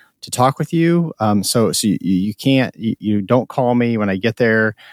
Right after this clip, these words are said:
I just need, I need to work. I need to get to work and get going." And he said, "Okay, okay." And then she was really mad at him after she got there that he didn't call her.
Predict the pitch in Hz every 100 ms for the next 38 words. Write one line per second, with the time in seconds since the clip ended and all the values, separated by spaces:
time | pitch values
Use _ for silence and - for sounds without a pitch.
0 | - - 104 104 - 110 101 - 104 107
1 | 95 110 113 107 98 98 98 98 95 98
2 | 101 92 87 - 113 110 101 98 95 110
3 | 95 101 107 107 98 101 104 92 95 _
4 | - - - - _ 117 120 123 - 135
5 | 110 101 101 127 151 139 117 117 139 156
6 | 127 107 92 90 101 - _ - 110 -
7 | 113 107 - 101 117 135 - 107 95 92
8 | 104 _ _ _ _ _ _ 104 104 101
9 | - _ _ _ _ _ _ - - 110
10 | 101 - - 127 151 110 87 - _ _
11 | _ - - -